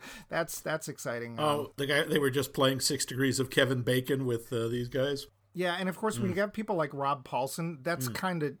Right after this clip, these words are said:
Speaker 1: it's like
Speaker 2: Yeah.
Speaker 1: playing it with Kevin Bacon, 'cause he's been in everything.
Speaker 2: Yeah.
Speaker 1: Um,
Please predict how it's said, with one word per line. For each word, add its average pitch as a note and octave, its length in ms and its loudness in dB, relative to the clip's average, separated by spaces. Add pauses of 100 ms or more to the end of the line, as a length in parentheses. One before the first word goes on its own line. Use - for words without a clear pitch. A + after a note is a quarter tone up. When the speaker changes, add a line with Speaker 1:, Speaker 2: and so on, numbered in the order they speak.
(120)
Speaker 1:
it's D3+ 360 -8
like D#3+ 160 4
Speaker 2:
Yeah. - 140 6
Speaker 1:
playing C3 160 2
it A#2+ 60 -6
with B2 100 -6
Kevin B2+ 280 -2
Bacon, B2+ 300 -2
'cause A#2+ 160 -10
he's D#3 180 -2
been C#3+ 200 -2
in B2 100 -6
everything. A2+ 680 -8
Speaker 2:
Yeah. A2+ 300 -4 (400)
Speaker 1:
Um, A2 480 -8